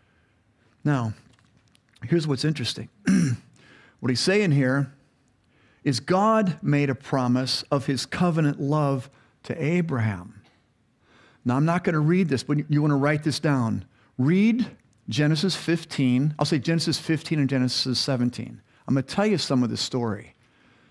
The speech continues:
But it's pretty amazing, that whole section, because this is where God has promised to Abraham, "I'm gonna give you a son."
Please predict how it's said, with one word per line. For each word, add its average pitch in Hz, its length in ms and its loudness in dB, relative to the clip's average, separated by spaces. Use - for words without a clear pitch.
But 147 100 2
it's 151 140 0
pretty 240 320 2
amazing, 147 500 2
that 123 200 0
whole 156 220 0
section, 147 480 0
because 127 280 0
this 175 180 2
is 202 100 0
where 190 160 2
God 160 300 0
has 160 140 0
promised 190 540 0
to 151 60 -2
Abraham, 165 560 2
"I'm 135 140 2
gonna 160 220 0
give 127 240 -2
you 127 80 0
a - 20 -4
son." 196 480 -2